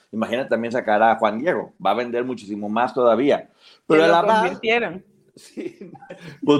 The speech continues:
Speaker 1: pe-, pero no, en beato, no en santo, porque al abad, Guillermo Schoeber se le ocurrió decir,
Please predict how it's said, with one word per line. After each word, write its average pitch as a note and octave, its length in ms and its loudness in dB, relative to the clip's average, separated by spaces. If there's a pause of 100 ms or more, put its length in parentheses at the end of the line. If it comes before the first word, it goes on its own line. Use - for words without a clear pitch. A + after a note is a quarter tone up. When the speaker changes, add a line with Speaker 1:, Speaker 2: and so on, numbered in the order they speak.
Speaker 1:
pe-, D#3 180 4
pero D3+ 340 4
no, D#3 180 -4
en D3+ 140 -6
beato, D#3 340 -2
no C#3 140 -10
en D3+ 80 -12
santo, E3+ 340 -6
porque C3 300 -4
al D3 120 0
abad, F#3+ 460 0 (380)
Guillermo E3 480 -6
Schoeber F#3 280 -2
se F3+ 80 -6
le D3 60 -4
ocurrió C3 320 -4
decir, C#3+ 420 -8